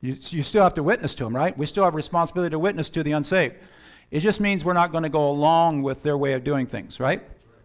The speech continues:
Does everybody get that? Same with your family. I, I told you last week, if you are saved and you are living for Christ,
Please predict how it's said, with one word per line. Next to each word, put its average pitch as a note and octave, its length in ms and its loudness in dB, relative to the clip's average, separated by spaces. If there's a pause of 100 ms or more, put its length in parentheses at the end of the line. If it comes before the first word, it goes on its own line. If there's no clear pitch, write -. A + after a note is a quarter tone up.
(120)
Does - 60 -4
everybody D#3 280 0
get E3+ 180 -2
that? G#2+ 180 -4 (560)
Same F#3+ 280 2
with F#3+ 140 0
your F#3 100 2
family. F3+ 440 2
I, C#3+ 100 2 (100)
I E3 120 2
told F#3 240 0
you E3+ 80 0
last F3 240 2
week, E3+ 180 -4
if A3+ 240 2
you A#3 180 0
are G3 200 4
saved D3+ 560 0
and C#3+ 120 -2
you E3 120 0
are D#3+ 100 2
living F3 240 -2
for E3+ 140 -4
Christ, C3+ 460 -2